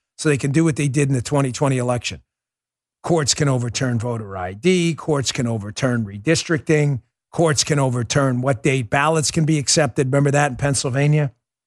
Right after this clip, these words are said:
That's what the Democrats want. If we lose this case, this North Carolina case, and the Supreme Court redefines a state legislature as courts and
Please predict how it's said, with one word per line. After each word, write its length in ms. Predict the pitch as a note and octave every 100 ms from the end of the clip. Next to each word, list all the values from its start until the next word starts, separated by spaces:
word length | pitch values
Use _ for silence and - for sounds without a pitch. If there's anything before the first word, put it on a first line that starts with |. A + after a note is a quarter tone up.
| _ _ _ _ -
That's 240 | D#3+ -
what 80 | F#3
the 80 | E3+
Democrats 640 | D#3 E3+ E3 - C#3 A#2+ C3
want. 420 | C#3+ C3+ D#2 - _ _ _ _ _ _ _ _ _ _ -
If 160 | B2 D#3
we 100 | E3+
lose 320 | G#3 A3+ F3
this 220 | F3+ -
case, 480 | - G3 D3+ G#2 -
this 160 | A#2
North 240 | D#3 D#3 -
Carolina 560 | E3 D3+ D3 D#3 D3+
case, 240 | - - C2 _ _ _ _ _ _ _ _
and 220 | C#3+ C3+
the 60 | B2+
Supreme 400 | - B2 F3+ F3
Court 300 | - F3+ C#3
redefines 840 | D3 E3+ D#3+ A#2 E3 D3+ D3+ C3+ A#2+
a 60 |
state 420 | - - E3 E3
legislature 1000 | D3 D3+ D3 D3 - B2 G#2 F2+ A2 A2+ A#2
as 300 | A#2 G#2 -
courts 520 | C#3+ F3 F3 E3+ -
and 140 | B2+